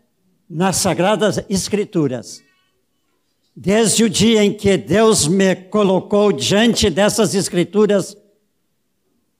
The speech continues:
logo depois que eu fui batizado do Espírito Santo,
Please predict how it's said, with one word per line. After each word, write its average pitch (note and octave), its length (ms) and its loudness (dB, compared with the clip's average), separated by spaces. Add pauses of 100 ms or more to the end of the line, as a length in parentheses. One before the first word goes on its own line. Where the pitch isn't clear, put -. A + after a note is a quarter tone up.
(560)
logo F#3+ 380 -2
depois G#3+ 480 0
que - 80 -2
eu G3 60 0
fui F#3 160 -2
batizado E3 600 -2
do C#3+ 80 -6
Espírito F3 540 -4
Santo, C#3 500 -6